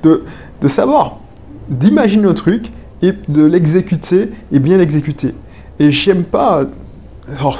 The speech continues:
c'est, c'est, c'est con parce que voilà, euh, il n'y a pas de, de challenge, euh, à immatriculer une société quand tu as fait ça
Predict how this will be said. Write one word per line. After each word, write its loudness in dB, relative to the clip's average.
c'est, 0
c'est, 0
c'est -4
con 2
parce -4
que 2
voilà, 0
euh, 0
il -2
n'y 2
a 2
pas 0
de, 0
de 0
challenge, -2
euh, 2
à -2
immatriculer 0
une 4
société 0
quand 0
tu 0
as 4
fait -2
ça 0